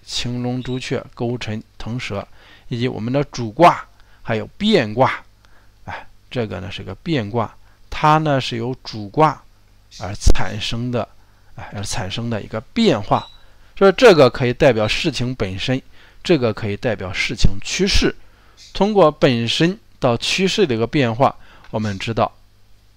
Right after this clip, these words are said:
怎么样啊？事情的一个吉凶。所以说呢，一个完整的卦象呢，包含这个几个部分。那么通过这样一个卦象呢，我们首先就是找到分析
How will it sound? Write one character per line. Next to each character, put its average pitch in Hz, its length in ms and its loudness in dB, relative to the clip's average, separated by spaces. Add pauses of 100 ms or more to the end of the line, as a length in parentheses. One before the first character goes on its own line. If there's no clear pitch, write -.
(140)
怎 110 120 -10
么 107 120 -6
样 104 140 -6
啊？ 101 180 -12
事 - 220 8
情 95 220 -6
的 92 100 -12
一 95 40 -16
个 - 180 -18
吉 - 280 0
凶。 127 260 -4 (680)
所 185 120 4
以 165 60 4
说 135 140 -2
呢， 110 180 -4
一 143 140 -2
个 151 180 2
完 123 360 2
整 107 160 -4
的 101 120 -6
卦 117 260 0
象 113 260 6
呢， 101 140 -8 (140)
包 110 180 0
含 107 260 -6
这 113 140 -6
个 107 100 -12
几 - 200 -16
个 117 120 -8
部 151 200 -6
分。 - 180 -8 (640)
那 226 80 4
么 247 100 6
通 240 200 2
过 240 120 8
这 240 140 4
样 214 120 10
一 170 40 4
个 165 120 4
卦 170 260 6
象 165 240 4
呢， 120 120 2
我 101 60 -4
们 117 160 -2
首 104 200 -6
先 139 240 4 (140)
就 - 100 -6
是 104 140 -8
找 85 200 -8
到 113 160 -2
分 139 260 -2
析 - 80 10